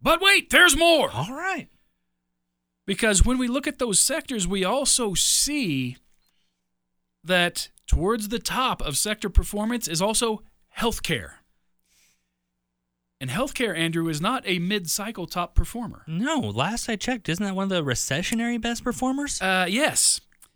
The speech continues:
Speaker 1: Yes, it is one of those recessionary best performers. And in fact, if we look at the sectors overall, and yes, we've had some pullback in the last few days, uh, Friday last week,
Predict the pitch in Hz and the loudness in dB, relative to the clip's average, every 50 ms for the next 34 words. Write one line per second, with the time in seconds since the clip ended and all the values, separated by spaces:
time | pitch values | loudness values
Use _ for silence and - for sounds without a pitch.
0 | _ _ 202 240 277 226 151 - - 170 175 226 262 254 254 247 233 214 202 180 | _ _ -2 0 0 0 0 -2 -2 0 0 0 0 2 2 0 2 2 2 2
1 | 160 135 - - - 165 170 175 165 - 220 208 - 208 175 151 127 107 90 - | 2 4 2 0 0 -2 0 0 2 2 4 2 2 2 2 0 -2 -2 -6 -10
2 | - _ _ _ _ _ _ _ - 185 185 175 - - - - - 180 165 151 | -16 _ _ _ _ _ _ _ -6 -4 -4 -4 -4 -6 -8 -8 -6 -6 -6 -6
3 | 131 101 82 - - - _ _ _ _ _ _ _ _ _ _ _ 196 185 180 | -6 -6 -10 -12 -16 -18 _ _ _ _ _ _ _ _ _ _ _ -2 0 2
4 | 247 277 277 - 240 233 226 202 202 254 349 349 349 269 247 190 - - 254 247 | 2 0 0 -2 -4 -2 -2 0 0 0 0 0 -2 -2 0 0 2 2 2 0
5 | 233 - 262 233 190 180 - 165 180 226 269 311 269 196 139 123 123 131 165 - | -2 -4 -4 -4 -4 -2 -2 0 0 0 0 0 0 0 0 0 -2 -4 -6 -8
6 | - - - - - _ - 165 180 208 233 226 - 220 220 214 196 208 226 233 | -14 -20 -20 -20 -20 _ -6 0 2 4 4 4 2 0 0 0 2 2 4 4
7 | 233 233 208 - 220 196 170 - - 226 240 220 226 220 226 220 - 220 196 175 | 2 2 0 0 -2 -2 -2 -2 0 0 0 2 2 2 0 0 0 -2 -2 0
8 | 180 180 190 208 196 - - - 196 208 214 180 165 190 165 156 151 156 185 220 | 0 2 2 2 2 0 0 0 0 0 0 0 2 2 4 4 4 2 0 -2
9 | - - - - - - _ _ - 151 147 143 139 131 - - 135 151 175 185 | -4 -6 -10 -16 -20 -20 _ _ -6 -4 -2 0 0 -2 -2 -2 -2 0 0 0
10 | 185 185 185 185 196 202 196 - - 202 202 202 202 196 - - | 0 0 0 0 2 2 0 0 0 0 0 0 -2 -2 -6 -12